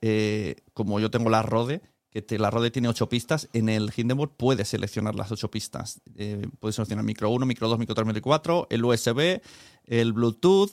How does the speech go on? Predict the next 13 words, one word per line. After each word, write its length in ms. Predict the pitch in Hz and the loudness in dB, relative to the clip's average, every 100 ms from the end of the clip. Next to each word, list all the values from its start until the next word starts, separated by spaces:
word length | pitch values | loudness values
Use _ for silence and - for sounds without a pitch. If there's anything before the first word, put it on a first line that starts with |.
| - | -2
<laughs> 640 | 202 - - - _ _ | -2 -2 -12 -20 _ _
todas 340 | - 151 170 143 | 2 4 4 4
las 140 | 135 | 2
pistas 320 | 139 127 120 | 2 2 2
que 100 | 123 | 2
te, 160 | 117 - | 0 -2
o 60 | 110 | 2
sea, 80 | 123 | 2
lo 100 | 120 | 2
que 60 | |
acepte 300 | 123 170 - | 2 0 2
el 60 | 151 | 2
ordenador, 520 | 131 123 127 180 | 4 4 4 4